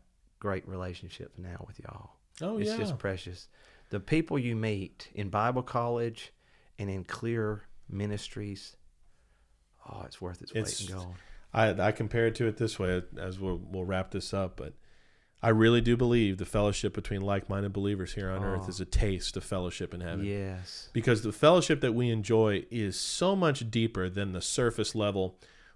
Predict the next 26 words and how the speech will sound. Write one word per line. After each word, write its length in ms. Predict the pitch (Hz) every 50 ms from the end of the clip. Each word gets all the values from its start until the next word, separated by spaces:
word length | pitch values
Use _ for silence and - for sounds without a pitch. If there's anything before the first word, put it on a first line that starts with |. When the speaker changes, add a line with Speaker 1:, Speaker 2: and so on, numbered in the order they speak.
| - -
Speaker 2:
We 100 | 127 123
like 240 | 113 113 107 -
the 80 | - 117
same 320 | - - 123 110 107 107 104
team, 680 | - - 170 160 156 151 147 143 139 135 135 131 135 135
Speaker 1:
Mm-hmm. 240 | 107 117 117 120 120
Speaker 2:
we 100 | 123 123
like 240 | 117 117 110 104 -
the 80 | - 104
same 340 | - - 110 107 104 107 107
color, 500 | - - 147 143 143 139 135 131 131 123
we're 120 | 120 113
from 220 | - 123 113 113
the 60 | 107 95
same 280 | - 117 107 107 104
place, 460 | - - 147 143 139 135 131 131 -
whatever. 340 | 117 117 120 131 131 131 127 -
Or 240 | - 120 120 120
if 80 | 113 110
it's 180 | 107 107 - -
like 200 | 107 104 95 -
we've 180 | 113 113 107 104
been 200 | 113 113 110 107
through 140 | - 113
the 80 | 104 98
same 480 | - - - 110 104 101 101 98 95